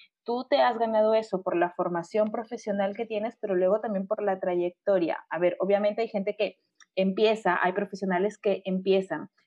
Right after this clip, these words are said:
pero aquí es algo que también mencionábamos antes, ¿no? Es la calidad de la, de la información. Si tú te esfuerzas por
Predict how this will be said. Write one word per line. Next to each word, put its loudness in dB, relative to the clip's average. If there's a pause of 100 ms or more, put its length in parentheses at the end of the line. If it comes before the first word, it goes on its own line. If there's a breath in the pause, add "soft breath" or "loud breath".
pero 4
aquí -2
es -4
algo 2
que 2
también 0
mencionábamos -2
antes, -4
¿no? -2
Es -4
la 0
calidad 4
de 0
la, 2
de -2
la 0
información. -6
Si -20
tú -2
te -4
esfuerzas -2
por -2